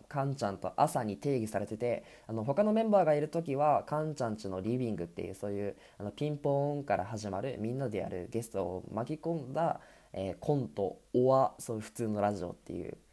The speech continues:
そういうパターンを二種類展開してるんですけど、あの、俺が一人で、あの、かんちゃんちへようこそすることもあるんだなっていう、そういう、あの、固定概念をぶっ壊そうぜっていう、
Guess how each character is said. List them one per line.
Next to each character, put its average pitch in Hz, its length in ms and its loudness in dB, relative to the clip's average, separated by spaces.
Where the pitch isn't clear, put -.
そ 190 180 0
う - 20 4
い 190 100 4
う 185 60 0
パ 185 180 6
タ 196 140 6
ー 165 40 2
ン 123 60 4
を 110 60 2
二 110 180 0
種 175 160 0
類 117 180 0
展 104 200 -4
開 104 180 0
し - 60 -10
て 107 100 -6
る 110 60 -4
ん 104 80 -2
で 87 80 -6
す - 80 -18
け - 60 -8
ど、 85 180 -4
あ 92 120 -8
の、 87 240 -4
俺 196 160 0
が 214 100 4
一 247 340 -4
人 220 200 2
で、 170 360 2
あ 120 40 -6
の、 113 100 -6
か 147 160 -2
ん 151 80 -2
ち 143 80 -4
ゃ 123 40 -2
ん 110 60 -4
ち 98 100 -4
へ - 20 0
よ 117 100 2
う 113 60 -2
こ 113 80 -6
そ 107 180 -6
す 110 160 -4
る 139 80 -2
こ 156 80 -2
と 156 80 -2
も 120 160 -2
あ 214 160 0
る 302 80 2
ん 254 60 0
だ 170 80 0
な 180 80 -2
っ 208 60 -4
て - 120 -8
い 107 60 -2
う、 107 40 -8
そ 107 120 -8
う - 20 -4
い 107 80 -4
う、 101 80 -10
あ 135 40 -8
の、 127 60 -6
固 196 140 -4
定 311 240 2
概 294 240 8
念 220 220 2
を 202 100 6
ぶ 143 140 2
っ - 40 2
壊 151 180 -4
そ 170 100 0
う 147 40 2
ぜ 110 100 -6
っ - 40 -10
て - 160 -12
い - 40 -10
う、 - 80 -16